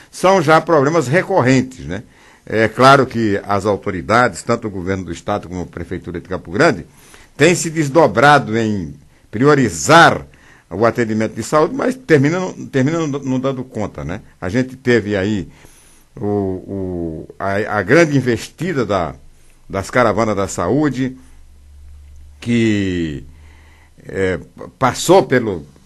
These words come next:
percorreu o estado de Mato Grosso do Sul inteiro,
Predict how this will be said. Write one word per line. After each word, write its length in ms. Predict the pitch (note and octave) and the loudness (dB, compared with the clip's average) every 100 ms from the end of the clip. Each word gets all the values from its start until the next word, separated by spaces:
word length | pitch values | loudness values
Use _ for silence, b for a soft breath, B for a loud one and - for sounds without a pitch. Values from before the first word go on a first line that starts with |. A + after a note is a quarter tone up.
| _ _ - - - _ _ - _ | _ _ -20 -20 -20 _ _ -20 _
percorreu 720 | - D#3+ F3 D3 G#3+ E3+ G#2 - | 2 2 4 6 6 4 0 -6
o 80 | A2 | -10
estado 500 | - - D#3 D3+ B2 | -10 2 4 4 0
de 80 | |
Mato 260 | A2+ A2+ - | 0 -2 -2
Grosso 260 | G#2 A2+ F#2+ | -8 -8 -10
do 60 | |
Sul 180 | - B2+ | -10 -8
inteiro, 520 | G2 - E3 E3+ D3 | -6 -2 0 0 -4